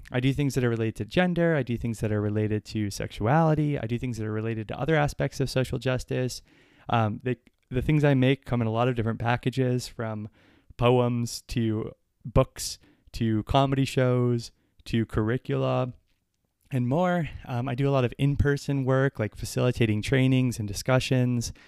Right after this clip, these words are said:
and giving talks at conferences. Um, I'm, I do a lot of things, and I, I do them all over the place. Um, last year, I think I did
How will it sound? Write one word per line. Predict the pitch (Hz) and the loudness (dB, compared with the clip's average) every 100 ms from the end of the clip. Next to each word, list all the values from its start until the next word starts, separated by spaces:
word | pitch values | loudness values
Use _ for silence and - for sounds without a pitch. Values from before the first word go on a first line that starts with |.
| - - - | -20 -20 -6
and | 113 104 | -2 2
giving | 110 107 | 2 2
talks | 98 120 113 | 2 0 0
at | - - | -6 -2
conferences. | 120 117 117 113 - 117 113 110 - - _ - - - | 0 2 0 0 0 2 2 0 -6 -14 _ -20 -20 -2
Um, | 123 120 | 2 2
I'm, | 127 135 _ _ - | 2 -2 _ _ 0
I | 139 | 0
do | 185 214 | 2 2
a | |
lot | 196 175 | 2 2
of | 170 | 2
things, | - 135 123 123 - | 2 0 0 -4 -6
and | - 120 | -2 0
I, | 117 113 - | 2 0 0
I | |
do | 127 | 0
them | 202 190 | 2 2
all | 151 | 2
over | 139 123 | 2 2
the | 107 | -2
place. | - - - - - - - | -6 -10 -12 -16 -18 -18 -8
Um, | 120 110 107 104 - - - - | -4 -2 -4 -6 -12 -14 -18 -4
last | 127 131 - | 0 0 0
year, | 143 135 | 0 0
I | 123 | 0
think | 135 | -2
I | 131 | -4
did | 120 120 113 110 107 | -2 0 0 0 -4